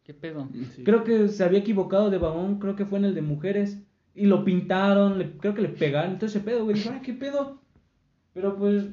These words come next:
Speaker 3: sinceramente, a mi punto de vista, yo lo, sí lo apoyo, pero no apoyo a las morras mecas o básicas,
Speaker 1: Que hacen
Speaker 3: por
Speaker 1: pura
Speaker 3: decirlo así.
Speaker 1: pendejada.
Speaker 3: Exactamente.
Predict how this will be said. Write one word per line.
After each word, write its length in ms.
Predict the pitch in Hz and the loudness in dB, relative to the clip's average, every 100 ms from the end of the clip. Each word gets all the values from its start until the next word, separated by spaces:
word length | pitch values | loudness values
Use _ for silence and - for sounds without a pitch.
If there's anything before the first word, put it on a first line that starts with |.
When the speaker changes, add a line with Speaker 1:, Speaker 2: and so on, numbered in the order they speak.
| - | -8
Speaker 3:
sinceramente, 580 | - 208 262 247 240 233 | 0 4 4 2 0 0
a 40 | |
mi 60 | 214 | 0
punto 200 | 220 220 | 0 0
de 40 | |
vista, 140 | 220 226 | 0 0
yo 140 | 214 | 0
lo, 380 | 214 208 165 - _ _ _ _ _ | 0 0 -2 -10 _ _ _ _ _
sí 160 | - | -4
lo 80 | 233 | -2
apoyo, 380 | 214 190 185 202 - - _ _ _ | 0 0 0 -2 -8 -20 _ _ _
pero 180 | - 175 | -6 -2
no 80 | 175 | -2
apoyo 240 | 190 196 196 | 0 2 2
a 40 | |
las 180 | 165 147 | 0 -2
morras 440 | 156 170 165 147 | -4 -2 -4 -6
mecas 480 | 147 147 185 160 147 | -10 -8 -8 -8 -6
o 140 | 151 | -6
básicas, 280 | 139 185 - | -4 -4 -4
Speaker 1:
Que 60 | 147 | -4
hacen 160 | 143 151 | -2 -2
Speaker 3:
por 80 | 143 | 0
Speaker 1:
pura 140 | 147 | 0
Speaker 3:
decirlo 120 | 143 123 | 0 -2
así. 80 | |
Speaker 1:
pendejada. 380 | 117 117 123 120 | -4 -4 -6 -6
Speaker 3:
Exactamente. 680 | 147 147 180 190 185 185 | -6 -4 -4 -4 -4 -4